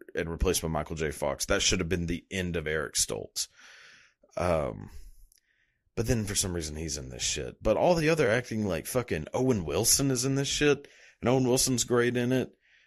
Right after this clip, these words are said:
Uh, J-Lo's, you know, like, hot, so she's good in it. Uh, Ice Cube is good in it. Like, every, uh,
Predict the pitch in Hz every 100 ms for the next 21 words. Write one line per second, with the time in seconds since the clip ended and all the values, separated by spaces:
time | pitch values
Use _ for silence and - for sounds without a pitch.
0 | _ - 95 87 78 78 - 95 117 117
1 | 117 120 - 135 127 101 123 131 - -
2 | - - _ - 78 - - 76 90 -
3 | - 90 85 82 - 92 90 82 85 87
4 | 101 - - - - _ _ - 92 90
5 | - 92 117 - - 120 123 120 - -
6 | - - 101 101 110 113 120 117 131 139
7 | 98 - 139 180 127 - 76